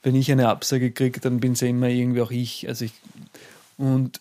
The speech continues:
ich glaub, man kann nur lernen, damit eine Leichtigkeit zu entwickeln und über die Jahre vielleicht eine größere Selbstironie oder auch die Statistik zu bemühen, dass man sich einfach vor Augen führt,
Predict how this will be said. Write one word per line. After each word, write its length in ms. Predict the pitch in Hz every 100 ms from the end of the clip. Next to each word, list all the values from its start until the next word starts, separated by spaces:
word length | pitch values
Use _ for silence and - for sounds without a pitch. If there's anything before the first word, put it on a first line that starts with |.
| -
ich 140 | 151
glaub, 220 | - 135
man 160 | 147 139
kann 420 | - 131 135 143
nur 340 | 135 139 131 - _ _ _ - - _ _ -
lernen, 1000 | 139 123 123 127 127 123 131 151 135 -
damit 520 | 135 131 123 120 - -
eine 220 | 143 135
Leichtigkeit 840 | 123 120 110 156 - - - 151 -
zu 80 |
entwickeln 640 | 147 131 131 147 143 139 139
und 160 | 131 123
über 180 | 127
die 180 | 120 127
Jahre 500 | 117 85 123 135 127 - _ _ _ _ _ _ _ _ - - - - - - - - -
vielleicht 340 | 139 131 123
eine 160 | 131 127
größere 420 | 131 127 139 127
Selbstironie 1080 | 139 156 - 165 151 143 131 131 131 131 139
oder 240 | 127 127
auch 180 | 120 -
die 140 | -
Statistik 800 | 123 143 - 165 160 - 143 -
zu 160 | - 131
bemühen, 640 | 143 131 127 131 139 139
dass 140 | 135
man 200 | 123 123
sich 180 | 117 120
einfach 260 | 123 120 123
vor 200 | 113 101
Augen 260 | 85 123
führt, 300 | 120 135 -